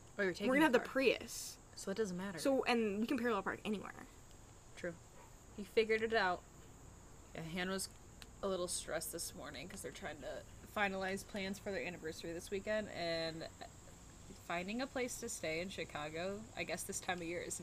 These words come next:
Speaker 1: not fun.
Speaker 2: Yeah,
Speaker 1: I mean,
Speaker 2: it
Speaker 1: I get in general.
Speaker 2: Well, we totally were just terrible at booking something until the very last minute, which is
Speaker 1: Yeah.
Speaker 2: totally our fault. Um, but also I wasn't, I didn't know if I was able to get the time off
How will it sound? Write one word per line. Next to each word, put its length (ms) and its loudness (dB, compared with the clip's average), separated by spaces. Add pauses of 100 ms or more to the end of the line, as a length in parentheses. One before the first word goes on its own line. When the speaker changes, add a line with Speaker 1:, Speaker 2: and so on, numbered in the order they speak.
Speaker 1:
not 200 -6
fun. 280 12 (440)
Speaker 2:
Yeah, 200 12
Speaker 1:
I 80 12
mean, 80 8
Speaker 2:
it 60 8
Speaker 1:
I 60 10
get 280 8
in 180 4
general. 260 4
Speaker 2:
Well, 380 12
we 340 10
totally 600 6
were 160 2
just 240 -2
terrible 500 8
at 100 6
booking 320 4
something 440 4
until 280 10
the 180 10
very 360 10
last 300 6
minute, 280 2
which 140 -2
is 60 -4
Speaker 1:
Yeah. 240 4 (100)
Speaker 2:
totally 340 10
our 120 8
fault. 340 4 (580)
Um, 580 2 (640)
but 200 8
also 320 10
I 260 12 (220)
wasn't, 520 6
I 80 8
didn't 200 6
know 100 6
if 80 2
I 60 4
was 120 2
able 320 2
to 140 -4
get 120 0
the 80 -2
time 340 4
off 180 4